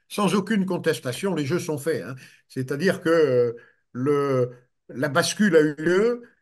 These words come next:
et aujourd'hui, euh, les pays brics creusent l'écart, hein, dans des proportions incroyables. Hein, moi, moi, je, je regardais, euh,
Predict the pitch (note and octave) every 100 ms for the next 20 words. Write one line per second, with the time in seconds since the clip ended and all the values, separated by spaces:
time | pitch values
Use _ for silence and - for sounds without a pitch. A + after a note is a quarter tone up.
0 | _ _ - F#3 A3 F#3 B2+ D3+ C3+ D3
1 | C3 D#3 G#3 A#3 G#3+ A#2+ C3 D#3 C#3 F#3
2 | D#3 C3 G#3+ - - - G3 G#3+ C#3+ F3
3 | F3+ G3+ F3+ B2 C#3+ C#3+ D#3 D3+ D#3 E3
4 | E3 E3 - G#3 G#3 - G#3+ G3+ G#3+ G#3+
5 | D3+ - - - _ _ C3+ D#3 D3+ F3+
6 | F3+ F3+ E3 D#3 C#3+ D3+ D3 D#3 D#3+ D3
7 | D3+ F#3 E3 B2 A#2+